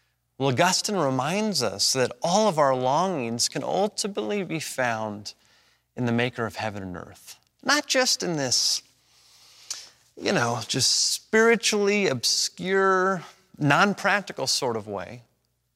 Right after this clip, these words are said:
but an actual, tangible, real life,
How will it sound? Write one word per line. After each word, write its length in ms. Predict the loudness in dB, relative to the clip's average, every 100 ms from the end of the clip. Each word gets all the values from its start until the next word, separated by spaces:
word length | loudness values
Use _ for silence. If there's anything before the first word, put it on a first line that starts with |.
| _ _ _ _
but 120 | -2
an 40 | -2
actual, 420 | -2 -2 -2 -2
tangible, 800 | -4 -4 -4 -4 -4 -6 -6 -4
real 300 | -2 -2 -2
life, 760 | -6 -8 -12 -14 -16 -18 -18